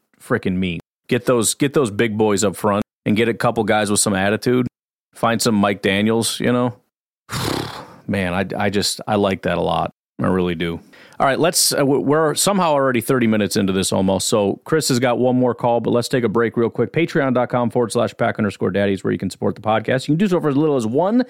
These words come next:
dollar per month. Who doesn't have a buck a month? Come on, man. You know you got a buck a month. My wife's trying to talk me into, uh, getting Walmart Plus, which you get all our groceries delivered, which is super dope. But that's, like,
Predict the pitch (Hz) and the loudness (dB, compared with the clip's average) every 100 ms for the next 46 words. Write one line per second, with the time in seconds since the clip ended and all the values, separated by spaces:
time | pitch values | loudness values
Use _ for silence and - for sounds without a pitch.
0 | - - 107 98 147 208 202 - 143 131 | -8 -18 -6 0 2 2 0 0 0 2
1 | 151 185 277 339 330 320 240 247 262 247 | 2 2 2 2 2 0 0 -2 0 2
2 | 233 269 - - - - - 139 110 180 | 4 2 -2 -6 -4 -4 -4 -10 -2 -2
3 | 175 - - - 85 - 143 123 - - | -2 -6 -12 -16 -16 -16 -16 -16 -20 -20
4 | _ - - - _ _ - 139 135 - | _ -20 -20 -20 _ _ 0 2 2 0
5 | 117 120 107 104 104 98 98 95 92 90 | 0 0 0 0 0 0 0 2 2 0
6 | 90 _ _ _ _ _ _ 123 117 110 | -4 _ _ _ _ _ _ -2 0 0
7 | 101 92 95 - 117 101 120 127 101 95 | -2 -2 -8 -10 -4 0 2 2 0 -2
8 | - 101 85 - - 104 - 104 107 104 | -2 -2 -2 -6 -6 -6 -4 0 2 2
9 | 101 90 - 123 104 104 - 92 - 95 | 0 -2 -6 -6 0 0 0 -4 -2 -2
10 | 101 90 90 - 85 - - - - - | -2 -2 -8 -6 -4 0 0 -2 -2 -2
11 | 208 104 85 82 110 - _ _ _ 123 | -2 -2 -4 -6 -6 -8 _ _ _ -2
12 | 135 143 110 | 0 0 -2